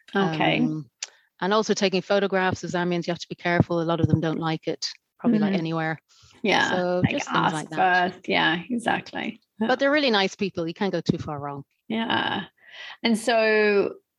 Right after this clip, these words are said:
Speaker 1: being a landlocked country, does that mean the main food is more like meat, beans? I don't know. No fish,
Speaker 2: Um,
Speaker 1: presumably.
Speaker 2: meat, chicken. No, there's a lot of fish,
Speaker 1: Huh.
Speaker 2: um, from the rivers.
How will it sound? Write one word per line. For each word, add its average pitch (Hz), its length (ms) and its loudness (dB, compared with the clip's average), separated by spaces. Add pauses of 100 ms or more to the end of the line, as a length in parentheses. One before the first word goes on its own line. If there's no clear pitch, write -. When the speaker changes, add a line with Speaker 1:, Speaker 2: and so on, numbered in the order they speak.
(160)
Speaker 1:
being 226 300 2
a - 20 4
landlocked 196 840 2
country, 190 320 -2
does 190 180 0
that - 220 0
mean 190 560 0 (160)
the 185 80 0
main 185 600 2 (100)
food 180 220 2
is 175 140 0
more 180 220 2
like - 240 0
meat, 208 580 0 (1300)
beans? 202 760 2
I 196 100 2
don't 208 140 2
know. 190 360 4 (180)
No 202 180 0
fish, 262 300 4
Speaker 2:
Um, 262 560 2
Speaker 1:
presumably. 190 680 2 (260)
Speaker 2:
meat, 226 580 2
chicken. 214 440 0
No, 208 180 4
there's 208 160 -4
a 202 40 0
lot 208 160 2
of 226 80 -2
fish, - 480 -4 (160)
Speaker 1:
Huh. 185 420 2
Speaker 2:
um, 175 280 -6
from 180 160 -2
the 170 80 -4
rivers. 202 540 -2